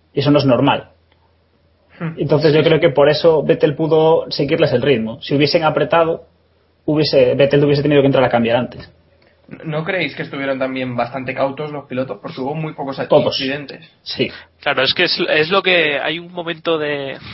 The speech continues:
Speaker 3: de radio que, que habla Hamilton y se dieron muy bien cuenta en Antena tres, que lo comentaba, lo comentaba Gené, que el mo-, el momento en el que Hamilton dice que, que a este ritmo las ruedas van a durar poco, o sea, como diciendo,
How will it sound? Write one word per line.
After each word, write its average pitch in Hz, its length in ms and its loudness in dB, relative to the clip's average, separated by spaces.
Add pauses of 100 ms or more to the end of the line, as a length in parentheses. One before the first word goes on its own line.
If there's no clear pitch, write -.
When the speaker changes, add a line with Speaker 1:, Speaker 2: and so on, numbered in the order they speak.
Speaker 3:
de 127 180 -6
radio 151 440 0
que, 120 460 -12
que 113 420 -12
habla 135 380 0
Hamilton 143 440 -4 (280)
y 131 120 -8
se - 120 -4
dieron 160 220 2
muy 165 160 -6
bien 147 180 -4
cuenta 139 340 -4
en 120 100 -6
Antena 117 320 -8
tres, - 180 -8
que - 80 -12
lo 117 80 -6
comentaba, 113 640 -2 (400)
lo 127 80 0
comentaba 117 420 -2
Gené, 135 300 -6 (560)
que 120 560 0
el - 160 -10
mo-, 127 180 -6
el 127 160 -8
momento 139 280 -4
en 165 80 -2
el 156 40 -10
que 135 160 -10
Hamilton 147 380 -6
dice 139 320 -4
que, 117 640 -4 (340)
que 120 420 -2
a 131 60 0
este 147 220 -4
ritmo 165 240 -4
las 139 160 0
ruedas 139 280 -4
van 127 160 -6
a 123 40 -6
durar 120 260 -8
poco, 131 240 -6
o 113 80 -10
sea, 127 140 -8
como 123 180 -6
diciendo, 123 500 -2